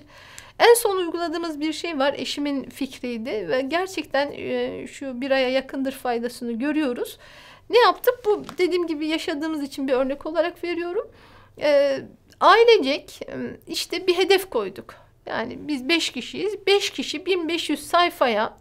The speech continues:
hepimizin kitap okuma toplamı bin beş yüz sayfaya ulaştığı zaman sıra, süre koymadık. Bu iki haftada olur, üç haftada olabilir. E, süreyi serbest bıraktık.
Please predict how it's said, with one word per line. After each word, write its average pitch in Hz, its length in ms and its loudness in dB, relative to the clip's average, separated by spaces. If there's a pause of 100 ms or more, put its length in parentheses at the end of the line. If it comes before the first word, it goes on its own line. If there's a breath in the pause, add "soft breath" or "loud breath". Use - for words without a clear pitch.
(160)
hepimizin 254 560 -2
kitap 311 300 -2
okuma 240 320 -4
toplamı 262 480 -2
bin 339 160 -4
beş 349 200 0
yüz 294 100 -8
sayfaya 247 360 -2
ulaştığı 359 520 2
zaman 359 280 2 (480 loud breath)
sıra, 339 320 0
süre 403 260 2
koymadık. 294 580 -2 (100)
Bu 285 100 -6
iki 269 240 -4
haftada 311 360 -4
olur, 311 160 -6
üç 302 180 -4
haftada 285 400 -2
olabilir. 254 760 -4
E, 247 380 -2
süreyi 311 580 -2
serbest 294 560 0
bıraktık. 220 520 -2